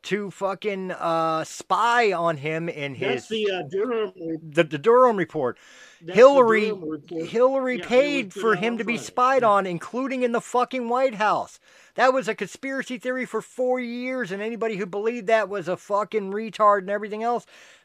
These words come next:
Speaker 1: now comes out to be fucking true. Where's the outrage, and why
Speaker 2: Yep,
Speaker 1: isn't
Speaker 2: just
Speaker 1: C N N
Speaker 2: like a lot of
Speaker 1: and
Speaker 2: things do.
Speaker 1: where's C N N and N-, M S N B C in this? Where's the young turds turning around saying, "You know what? We fucked up. It was right."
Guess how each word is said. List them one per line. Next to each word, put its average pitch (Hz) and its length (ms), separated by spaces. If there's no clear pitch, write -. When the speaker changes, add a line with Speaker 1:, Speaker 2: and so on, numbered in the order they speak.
Speaker 1:
now 175 220
comes 202 260
out 233 160
to 247 60
be 254 120
fucking 262 520
true. 320 600
Where's 180 540
the 247 180
outrage, 226 440
and 143 140
why 185 220
Speaker 2:
Yep, 233 140
Speaker 1:
isn't 202 220
Speaker 2:
just 165 100
Speaker 1:
C 233 160
N 226 120
N 226 180
Speaker 2:
like - 0
a - 20
lot 202 60
of 175 40
Speaker 1:
and 160 100
Speaker 2:
things 143 280
do. 123 200
Speaker 1:
where's 196 260
C 233 220
N 226 100
N 233 160
and 165 140
N-, 185 240
M 196 340
S 202 180
N 202 140
B 202 80
C 220 300
in 170 100
this? 117 180
Where's 190 220
the 202 80
young 214 240
turds - 400
turning 185 160
around 180 220
saying, 175 240
"You 160 80
know 190 120
what? 170 220
We 185 100
fucked 185 380
up. 220 180
It 120 120
was 143 160
right." 170 360